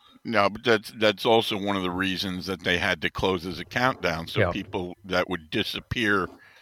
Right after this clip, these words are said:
Speaker 1: that evidence. So we went from January of twenty twenty-one until December of twenty twenty-two with that, that whole period of this s-,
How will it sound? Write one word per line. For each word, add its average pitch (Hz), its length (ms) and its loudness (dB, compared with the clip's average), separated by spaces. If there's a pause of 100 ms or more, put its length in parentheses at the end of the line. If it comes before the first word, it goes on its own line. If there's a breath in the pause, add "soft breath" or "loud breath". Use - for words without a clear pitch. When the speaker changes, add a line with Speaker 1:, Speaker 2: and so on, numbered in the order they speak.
(180 soft breath)
Speaker 1:
that 95 240 6
evidence. 87 640 0 (640)
So 95 300 4
we 98 240 0
went 101 380 2
from 95 380 2 (500 soft breath)
January 101 800 6
of 92 220 0 (320)
twenty 95 540 -4 (340)
twenty-one 95 840 2 (640 soft breath)
until 95 680 0 (320)
December 98 800 4
of 92 280 0
twenty 95 320 -4
twenty-two 98 840 0 (420 soft breath)
with 98 220 -2
that, 104 220 6 (280)
that 95 260 2
whole 110 220 2
period 104 560 4
of 87 140 -2
this 87 420 -4
s-, - 200 -10